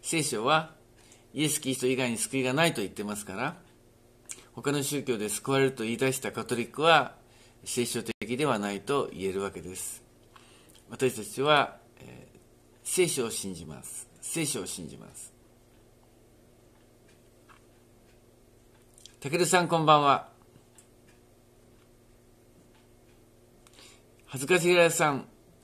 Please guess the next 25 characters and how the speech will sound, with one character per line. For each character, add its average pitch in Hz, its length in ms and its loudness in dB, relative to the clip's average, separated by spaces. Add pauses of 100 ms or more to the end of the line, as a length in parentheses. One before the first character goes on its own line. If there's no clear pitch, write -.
(160)
え 110 760 -8
ー、 - 40 -20 (460)
誰 180 220 6
か 170 100 4
の 143 100 4
た 135 120 -2
め 127 100 -2
に 117 120 -2
生 - 80 -8
き - 20 -12
た 156 140 2
い 143 80 2
と 113 100 -6
思 104 140 -2
っ 101 40 -4
て - 180 -12
る。 - 80 -14 (100)
ア 101 220 -6
ー - 20 -6
メ 117 240 -2
ン。 98 80 -6 (500)
ア 95 80 -12
ー 104 40 -8
メ 110 220 -6
ン。 95 40 -10